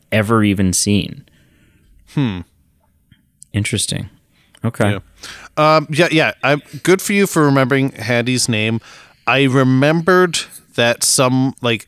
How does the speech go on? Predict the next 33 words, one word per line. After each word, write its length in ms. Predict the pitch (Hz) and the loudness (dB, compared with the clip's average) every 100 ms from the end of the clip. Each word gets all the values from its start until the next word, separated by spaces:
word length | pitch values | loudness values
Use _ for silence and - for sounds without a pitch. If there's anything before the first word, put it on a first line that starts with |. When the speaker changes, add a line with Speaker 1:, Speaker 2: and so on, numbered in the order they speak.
| _ | _
Speaker 2:
I 160 | 117 123 | 0 0
remembered 580 | 117 120 123 139 165 143 | 2 0 0 2 0 0
that 140 | 127 | 0
it 80 | 123 | 0
was 120 | 120 | -2
a 60 | 123 | -4
female 460 | - 117 113 117 | -4 -2 0 0
from 360 | 110 120 107 104 | -2 -4 -4 -4
Gone 340 | - 101 107 | -4 -2 -2
with 140 | 107 - | -4 -6
the 80 | 95 | -6
Wind 320 | 104 107 98 | -4 -4 -4
who 120 | 104 | -4
won 160 | 98 90 | -4 -4
Best 240 | 98 - | -4 -4
Supporting 300 | - 95 95 | -6 -8 -4
Actress. 480 | 98 104 - 110 - | -4 -4 -4 -4 -6
I 60 | 98 | -10
couldn't 280 | - 107 104 | -8 -6 -6
remember 300 | 95 92 92 | -8 -8 -8
her 100 | 90 | -8
name, 400 | 87 92 113 143 - - - _ | -6 -6 -6 -8 -14 -20 -20 _
but 100 | - | 0
I 40 | 185 | 2
Speaker 1:
Well, 240 | 202 170 | 4 2
Speaker 2:
did 220 | 123 113 - - | 0 -2 -4 -6
know 160 | 110 | -4
that 140 | 107 104 | -2 -2
it 60 | |
was 140 | 104 - | -2 -4
from 140 | 104 | -4
nineteen 380 | 98 95 - 90 | -4 -6 -8 -8
forty. 440 | - 90 95 101 | -8 -8 -8 -12